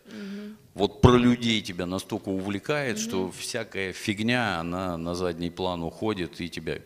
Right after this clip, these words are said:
Speaker 2: почему-то у Шекспира в спектаклях можно было поставить табличку с надписью «Лес»,
Speaker 1: Мгм.
Speaker 2: и это всех устраивало, не надо
Speaker 1: Да.
Speaker 2: никаких декораций, потому что вот межчеловеческие отношения,
Speaker 1: Мгм.
Speaker 2: актёрское мастерство, актёрское мастерство
Speaker 1: Мгм.
Speaker 2: з-,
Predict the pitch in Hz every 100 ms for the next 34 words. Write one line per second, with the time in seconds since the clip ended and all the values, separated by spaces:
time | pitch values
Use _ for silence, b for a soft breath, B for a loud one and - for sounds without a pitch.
0 | - - - 95 120 98 90 - 95 -
1 | 135 101 87 - 101 92 151 143 104 -
2 | 110 117 98 85 85 80 95 87 - 90
3 | 78 76 - - 92 92 98 - 82 -
4 | 92 87 95 - 87 92 123 139 - -
5 | B B 202 220 233 240 - - _ _
6 | _ - 107 120 120 101 107 - 101 -
7 | 101 92 82 78 78 95 104 113 101 95
8 | 95 80 82 - 90 87 80 76 87 95
9 | 95 90 - 87 85 82 90 87 - 82
10 | 82 85 80 - 80 80 87 - 101 87
11 | 82 - 98 85 90 87 85 - 90 -
12 | 117 117 101 82 - 95 - 80 76 104
13 | 101 107 113 104 80